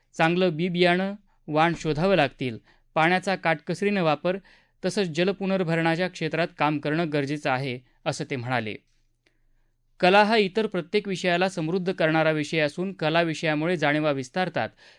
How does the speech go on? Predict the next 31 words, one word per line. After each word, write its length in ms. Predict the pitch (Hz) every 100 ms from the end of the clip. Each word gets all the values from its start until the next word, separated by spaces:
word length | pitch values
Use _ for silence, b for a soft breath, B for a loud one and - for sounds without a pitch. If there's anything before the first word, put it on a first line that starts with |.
| b
त्यामुळे 260 | 175 190 202
वैद्यकीय 460 | 175 160 180 202 190
शिक्षण, 380 | 196 - 185 196
अभियांत्रिकी 680 | 160 151 170 170 165 180 190
अथवा 320 | 208 143 165 160
इतर 240 | 147 190
व्यावसायिक 500 | 175 160 156 175 170
शिक्षणाला 460 | 160 - 160 160 170
कलेची 400 | 170 151 147 160
जोड 240 | 151 151
दिली 220 | 143 180
गेली 180 | 190 156
पाहिजे, 400 | 147 160 135 107 B B B -
असं 180 | -
प्रतिपादन 580 | 180 165 175 170 170 196
राज्यपाल 380 | 151 147 147 165
सीपी 380 | 156 170 165 202
राधाकृष्णन 560 | 160 139 143 - 151
यांनी 280 | 151 131 131
केलं. 280 | 127 120 104 - _ b b b -
राज्य 240 | 156 175
शासनाच्या 560 | 196 202 208 196 185 214
कला 300 | 208 175 185
संचालनालयातर्फे 1000 | 185 175 175 170 170 165 165 170 156 190
आयोजित 400 | 160 156 151 180 180
चौसष्टाव्या 600 | 160 143 165 180 151 175
महाराष्ट्र 500 | 160 139 156 160 185
राज्य 280 | 170 151 160
कला 220 | 160 156
प्रदर्शनाचं 640 | - 151 151 156 151 147
उद्घाटन 480 | 156 131 151 165 120